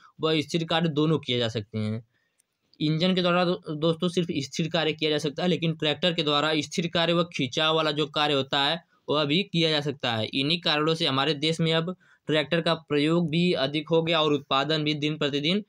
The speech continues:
बढ़ता जा रहा है। दोस्तों ये हो गया ट्रैक्टर पावर। इसके बाद आता है इलेक्ट्रिकल पावर। इलेक्ट्रिकल पावर, कृषि कार्यों में विद्युत का प्रयोग हमारे देश में अन्य देशों की तुलना में बहुत कम है। तो दोस्तों कृषि के कार्यों में जो हमारा इलेक्ट्रिकल पावर है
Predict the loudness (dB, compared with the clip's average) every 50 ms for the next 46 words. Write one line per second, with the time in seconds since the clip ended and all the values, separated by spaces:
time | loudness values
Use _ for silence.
0 | _ _ _ _ -6 -2 0 0 0 0 0 0 0 2 2 2 2 2 0 0
1 | 0 0 0 0 0 0 0 0 0 -2 -6 _ _ _ _ _ _ _ _ _
2 | _ _ -18 -18 -10 _ -2 -2 -2 0 0 0 0 2 2 2 2 2 0 0
3 | -4 _ _ _ _ _ _ -2 0 0 0 0 -2 -2 -2 0 0 2 2 2
4 | 2 0 -2 -2 0 0 0 2 2 2 2 2 0 0 0 0 0 0 0 -2
5 | -2 -4 -4 -2 0 -2 -2 0 0 0 0 0 0 -2 -4 -8 _ _ _ -20
6 | _ _ _ _ _ _ _ _ _ _ _ -6 -2 -2 0 -2 -2 -2 -2 -2
7 | 0 0 0 -2 0 0 -2 0 -2 -2 -4 -8 -6 -2 -2 0 -2 0 -2 -2
8 | -2 0 0 0 2 2 2 2 2 2 2 2 2 2 2 0 -2 -4 -2 -2
9 | -4 -2 0 -2 0 2 2 2 4 4 4 2 2 2 0 0 0 0 -2 -2
10 | -2 -2 -2 -2 -4 -4 -6 _ _ _ _ _ _ -4 -2 0 2 2 2 2
11 | 2 0 2 0 0 0 0 -2 -2 0 0 0 2 2 2 2 4 2 2 0
12 | 0 -2 -2 0 0 0 0 -2 -4 -4 -6 -4 -2 -2 -2 -2 -4 -6 -4 -4
13 | -4 -4 -2 -2 -2 -2 -2 0 0 0 0 2 0 0 0 0 2 2 2 2
14 | 2 2 2 2 0 -2 -2 -6 -4 -2 -2 -2 0 0 0 2 2 2 0 0
15 | 0 -2